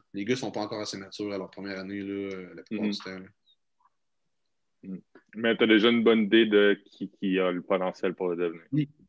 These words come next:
Speaker 1: Tu sais, moi, dans le fond, là, j'ai spoté, là, peut-être bien, euh, c'est quatre, cinq gars que je sais qu'ils ont le potentiel de ça. Mais là, après ça, on va, on va les laisser aller, on va apprendre à les
Speaker 2: Mhm.
Speaker 1: connaître, parce qu'on s'entend, là, je les ai rencontrés une fois sur Zoom. Euh, je les vois, là, dans les trainings.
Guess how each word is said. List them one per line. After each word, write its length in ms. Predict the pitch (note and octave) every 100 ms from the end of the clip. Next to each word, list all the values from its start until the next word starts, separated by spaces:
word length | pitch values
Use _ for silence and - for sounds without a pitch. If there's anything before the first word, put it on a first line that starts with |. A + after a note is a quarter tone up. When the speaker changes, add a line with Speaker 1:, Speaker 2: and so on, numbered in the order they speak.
| _ _ _ -
Speaker 1:
Tu 80 | D#3
sais, 40 |
moi, 120 | C3+
dans 100 | D3+
le 60 | C3
fond, 240 | C#3+ C#3+
là, 160 | C#3+ C#3
j'ai 180 | B2 A2
spoté, 460 | - A#2 G#2 C3
là, 160 | C3 B2
peut-être 220 | A2+ G2
bien, 100 | A2+ A#2+
euh, 680 | A#2+ A2+ A2 G#2 G2 F#2+ F#2 F#2+ - - _ _ _ _ _ _
c'est 280 | - G#2+ G#2
quatre, 200 | - G#2
cinq 360 | - A#2+ A#2 A#2
gars 280 | A#2 C3 F#3 - _ _ _ _ _ -
que 120 | A2
je 80 | -
sais 180 | C#3
qu'ils 320 | C3 A#2+ A#2 A#2
ont 100 | A2+
le 80 |
potentiel 560 | A2 A#2 A#2 A2+ A#2+ A#2
de 140 | A#2
ça. 400 | A2+ - A2+ E3+ - _ _ _
Mais 100 | A2+
là, 80 | B2
après 160 | B2 A#2
ça, 120 | D3
on 120 | B2+
va, 140 | A2+
on 180 | A2 G2+
va 100 | G2+
les 120 | A2
laisser 240 | A2 G#2+ A#2+
aller, 260 | G#2+ G#2+
on 120 | D#3 D#3+
va 80 |
apprendre 260 | A2+ A#2 A#2
à 20 |
les 80 | A#2
Speaker 2:
Mhm. 80 | A2
Speaker 1:
connaître, 320 | G#2 A2 D#3
parce 140 | A2+
qu'on 100 | -
s'entend, 360 | A2+ G#2+ G#2+ C#3+
là, 100 | B2+ A2+
je 60 |
les 120 | A2
ai 40 | A2+
rencontrés 400 | A2+ A2+ A2 B2
une 120 | A#2+
fois 260 | - B2 C3
sur 160 | A2+
Zoom. 440 | A2 A2+ B2+ D3 A2+ - - - _ _ -
Euh, 180 | A2+
je 140 | G#2+ A2
les 180 | A#2 A2+
vois, 280 | A2+ B2
là, 80 | B2
dans 100 | A#2+
les 120 | A#2 A2
trainings. 760 | - A2 G#2+ G#2+ C#3 D3+ F#2